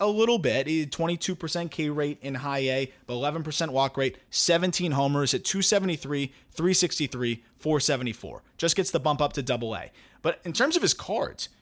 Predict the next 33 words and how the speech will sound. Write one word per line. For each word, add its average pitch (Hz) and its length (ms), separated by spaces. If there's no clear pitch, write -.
you 175 60
can 277 100
get 330 100
his 170 100
Bowman 160 440
Chrome 160 380
Auto 127 580
on 175 200
eBay 165 380
right 127 200
now 139 160
for 113 120
fifteen 156 460
dollars 110 400
ungraded. 92 460
Fifteen 233 460
dollars. 139 380
You're 180 100
not 226 100
gonna 277 120
find 175 360
many 151 220
Bowman 151 400
Chrome 151 240
Autos, 143 260
period. 160 560
I, 113 160
I've 156 180
seen 170 340
Jake 180 320
Sanford 165 680
cards, 110 420
that 143 280